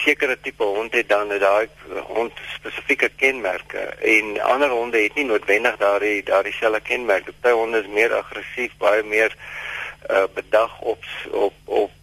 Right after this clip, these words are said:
eh, inbrekers of ander is, ehm, jy weet, elkeen het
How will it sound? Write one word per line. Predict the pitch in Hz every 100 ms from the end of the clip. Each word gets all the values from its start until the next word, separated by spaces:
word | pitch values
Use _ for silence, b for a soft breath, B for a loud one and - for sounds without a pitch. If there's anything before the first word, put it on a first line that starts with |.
| -
eh, | 107 101 101 -
inbrekers | 127 117 110 110 - 117 - -
of | 107 104 - -
ander | - 120 120
is, | 113 107 -
ehm, | 113 110 113 - _ - - - - -
jy | 123 117
weet, | 135 - 98 -
elkeen | 151 170 -
het | 160